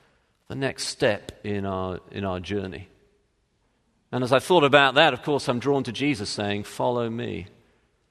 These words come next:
And I found that in Matthew's gospel, a number of occasions he says that specifically. He gives various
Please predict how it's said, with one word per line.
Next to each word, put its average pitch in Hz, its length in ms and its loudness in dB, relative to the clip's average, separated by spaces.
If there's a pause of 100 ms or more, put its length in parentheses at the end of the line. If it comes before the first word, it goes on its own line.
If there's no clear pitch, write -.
(500)
And 113 140 -2
I 110 60 2
found 147 340 6
that 123 100 4
in 123 80 4
Matthew's 131 400 2
gospel, 135 460 4
a 110 40 2
number 131 260 2
of 113 180 -2 (480)
occasions 131 840 2
he 123 280 0
says 113 380 0
that 117 220 -2
specifically. 117 800 -2
He 98 140 -2
gives 107 260 -2
various 110 520 2